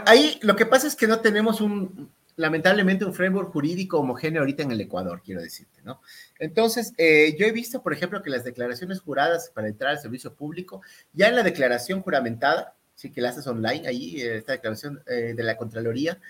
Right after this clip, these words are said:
ya tú tienes ahí, pues, una sección que también habla de activos, activos financieros, y me parece que ya incluyó el tema cripto. Me parece que ya está la palabra criptomonedas en esta declaración. Sin embargo, no hay regulación. Entonces, ahí ves justamente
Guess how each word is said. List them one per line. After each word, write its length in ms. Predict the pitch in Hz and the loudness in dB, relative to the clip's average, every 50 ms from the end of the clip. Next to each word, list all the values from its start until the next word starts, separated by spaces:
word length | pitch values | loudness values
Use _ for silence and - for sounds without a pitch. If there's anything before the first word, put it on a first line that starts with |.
| - - - _ _ _ _ | -20 -20 -20 _ _ _ _
ya 260 | - 208 233 262 254 | 0 2 2 2 0
tú 100 | 262 254 | -4 -8
tienes 440 | 247 - 226 233 254 240 - - - | -4 -2 -2 -2 -2 -2 -4 -8 -4
ahí, 220 | - 147 156 165 185 | -2 0 0 0 -2
pues, 180 | 190 185 175 | -6 -8 -8
una 160 | - 165 170 165 | -4 -4 -2 -4
sección 440 | 165 151 143 - - 165 175 180 | -4 -6 -10 -6 -6 -6 -6 -6
que 100 | - 160 | -8 -6
también 320 | - 156 139 123 131 139 139 | -6 -4 -4 -4 -6 -4 -4
habla 240 | 135 139 147 147 135 | -2 0 0 0 2
de 80 | 120 | 2
activos, 500 | 110 107 - - 151 151 139 147 151 151 | 0 -2 -2 -6 -6 -4 -4 -4 -4 -6
activos 320 | 131 113 - 131 135 135 - | -8 -12 -12 -12 -14 -12 -12
financieros, 640 | - 113 107 107 107 - 127 135 151 180 180 - | -12 -10 -10 -10 -10 -8 -8 -8 -8 -8 -12 -14
y 320 | 165 147 139 135 127 123 123 139 | -16 -16 -14 -12 -12 -14 -14 -16
me 80 | 139 | -14
parece 320 | - - 196 240 - 311 - | -12 -12 -12 -12 -14 -16 -12
que 120 | - 185 | -8 -6
ya 100 | 180 190 | -4 -4
incluyó 320 | 190 185 - 151 151 156 | -4 -4 -4 -4 -4 -2
el 100 | 165 160 | -4 -4
tema 260 | 160 151 147 151 151 - | -4 -6 -8 -8 -10 -10
cripto. 400 | - 147 143 143 _ - 120 - _ _ _ _ _ - - _ _ _ | -8 -8 -8 -8 _ -18 -20 -20 _ _ _ _ _ -20 -20 _ _ _
Me 120 | 131 127 | -2 -2
parece 220 | 143 143 151 180 | 0 -2 -2 -4
que 60 | 185 - | -2 -2
ya 80 | 151 | -2
está 220 | 147 151 - 170 220 | 0 4 4 4 6
la 140 | 220 - | 4 4
palabra 280 | - 117 113 110 110 104 | 2 2 2 2 2 0
criptomonedas 680 | - 107 95 - 95 95 95 95 90 85 87 90 - - | -4 -8 -10 -10 -8 -8 -6 -6 -8 -10 -12 -16 -16 -16
en 100 | 101 104 | -14 -12
esta 160 | 104 - 107 | -8 -6 -6
declaración. 500 | 101 98 - 85 78 80 - - - _ _ - - - - | -6 -6 -6 -10 -10 -10 -14 -18 -20 _ _ -20 -20 -20 -12
Sin 180 | _ - 214 220 | _ -2 2 4
embargo, 340 | 247 240 220 240 240 226 226 | 6 8 8 8 8 8 6
no 80 | 196 208 | 6 6
hay 80 | 226 | 6
regulación. 680 | 220 208 175 143 131 120 117 - - 240 214 123 110 - - _ _ _ _ _ _ _ | 6 4 2 2 2 2 0 0 0 -2 -2 -2 -4 -10 -14 _ _ _ _ _ _ _
Entonces, 260 | _ 170 170 175 185 | _ -2 2 4 4
ahí 120 | 190 196 | 4 4
ves 200 | 190 196 190 196 | 2 0 0 -2
justamente 640 | - 185 - - 170 151 147 156 156 175 180 175 | -6 -4 -2 0 0 0 -2 -4 -4 -6 -10 -10